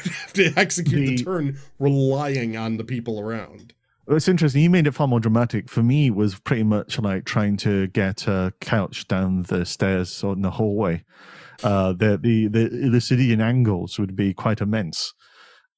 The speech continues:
Speaker 2: Um, but yeah, that would be something else. Um, so yeah, so we, we saw, we saw an example of a canyon. Um, so we can guess what will be happening day one of general release.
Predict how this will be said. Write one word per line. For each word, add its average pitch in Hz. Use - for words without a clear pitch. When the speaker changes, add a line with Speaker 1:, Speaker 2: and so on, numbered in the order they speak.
Speaker 2:
Um, 104
but 104
yeah, 101
that 104
would 92
be 85
something -
else. -
Um, 131
so 151
yeah, 156
so 135
we, 143
we 127
saw, 139
we 131
saw -
an 135
example 113
of 104
a 107
canyon. 110
Um, 98
so 95
we 101
can 110
guess 107
what 98
will -
be 98
happening 92
day 90
one 92
of 90
general 90
release. 90